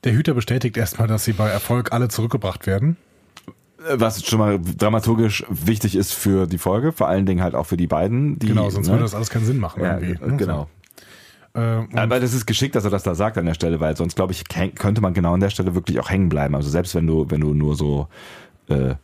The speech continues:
Speaker 2: unterhaltungsmäßig guckst, wäre das, glaub ich, so ein Punkt, wo du dann denkst, "Moment. Und, und wo seid ihr dann am Ende
Speaker 1: Wie kommen
Speaker 2: wieder?"
Speaker 1: die dann zurück?
Speaker 2: Ja,
Speaker 1: Genau.
Speaker 2: genau.
Speaker 1: Scotty bekommt noch den Auftrag, es ebenfalls zu versuchen, wenn sie lang weg sein sollten.
Speaker 2: Genau.
Speaker 1: Das ist irgendwie so,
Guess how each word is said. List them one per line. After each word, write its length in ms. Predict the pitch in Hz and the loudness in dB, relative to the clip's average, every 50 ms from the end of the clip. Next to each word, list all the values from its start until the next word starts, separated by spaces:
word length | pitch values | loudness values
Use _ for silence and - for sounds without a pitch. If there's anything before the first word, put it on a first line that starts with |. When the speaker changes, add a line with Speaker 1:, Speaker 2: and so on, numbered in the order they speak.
| _ - - - | _ -14 -12 -6
Speaker 2:
unterhaltungsmäßig 1300 | - 95 - 78 73 82 95 113 110 - _ _ _ - - 80 82 - - 82 80 78 - - 78 - | -4 0 0 0 2 2 0 0 -2 -6 _ _ _ -8 -2 -2 -2 0 0 0 0 0 0 -2 -4 -2
guckst, 460 | - 98 95 - - - - - - - - | -2 -4 -4 -4 -10 -14 -14 -18 -16 -14 -10
wäre 160 | - - 80 | -2 0 0
das, 140 | 78 85 82 | 0 0 0
glaub 120 | - 87 85 | 0 0 2
ich, 60 | 80 | 2
so 80 | 85 | 0
ein 20 | 80 | 0
Punkt, 220 | - 90 85 80 | 2 0 2 2
wo 40 | 82 | 2
du 80 | 82 78 | 2 2
dann 120 | 76 71 | 0 0
denkst, 180 | 76 73 - - | 0 -2 -2 -2
"Moment. 680 | 67 67 67 65 65 67 71 85 104 98 85 76 73 - - - - - - - - - _ _ - - _ _ _ _ _ | -2 0 0 0 0 0 0 0 0 0 0 -2 -6 -8 -14 -18 -16 -16 -16 -16 -18 -20 _ _ -20 -20 _ _ _ _ _
Und, 240 | - - 87 - - | -10 -8 -8 -2 0
und 180 | 87 76 78 85 | 0 0 0 0
wo 100 | 80 76 | 0 0
seid 340 | - - 82 82 82 - | 0 0 0 -2 -2 0
ihr 80 | - 101 | -2 0
dann 260 | - 101 113 123 117 | 0 0 0 0 0
am 140 | - - 110 | 0 0 0
Ende 240 | - - 135 135 131 | 2 2 2 2 2
Speaker 1:
Wie 100 | - 127 | 2 2
kommen 120 | 127 131 101 | 2 2 2
Speaker 2:
wieder?" 80 | 101 | 2
Speaker 1:
die 60 | 104 | 2
dann 160 | 95 98 92 - | 2 0 -2 -4
zurück? 380 | - 101 92 95 110 127 185 | -4 -4 -2 0 0 2 2
Speaker 2:
Ja, 140 | - 85 - | 2 2 2
Speaker 1:
Genau. 80 | - 98 | 2 2
Speaker 2:
genau. 340 | 85 78 65 62 - 82 - - - - - - - - - | 2 2 2 0 -2 -6 -8 -14 -18 -20 -20 -20 -20 -16 -12
Speaker 1:
Scotty 320 | - - - 123 - 202 202 | -8 -4 -4 0 0 2 2
bekommt 260 | 180 - 151 175 190 | 2 2 2 2 2
noch 100 | 180 147 | 2 2
den 100 | 135 117 | 0 -2
Auftrag, 320 | 95 139 - - 147 135 117 | -2 -4 -2 -2 -2 0 0
es 100 | 110 - | -2 0
ebenfalls 420 | - 156 170 196 - 147 131 - | 0 2 2 2 2 0 -2 -2
zu 100 | - 110 | -4 -2
versuchen, 380 | - 120 113 117 143 - 143 120 | -2 0 0 0 2 2 2 2
wenn 140 | 120 131 | 4 2
sie 60 | 127 117 | 2 2
lang 240 | 113 117 120 117 | 2 2 2 2
weg 100 | 117 117 | 2 0
sein 220 | - - 95 92 87 | 0 -2 -2 0 0
sollten. 320 | 90 85 82 - 78 76 - - _ | -2 -4 -4 -6 -10 -12 -12 -8 _
Speaker 2:
Genau. 340 | - 85 80 78 76 76 78 82 95 - - - - - - - - - - - | 0 2 2 2 2 0 -2 -6 -10 -16 -20 -20 -20 -20 -20 -20 -20 -20 -14 -4
Speaker 1:
Das 220 | - 117 120 - | -2 -2 -2 0
ist 100 | 127 113 | -2 0
irgendwie 240 | - 156 151 135 139 139 | 2 2 4 4 4 4
so, 320 | 131 139 135 135 127 - | 4 4 4 2 0 -2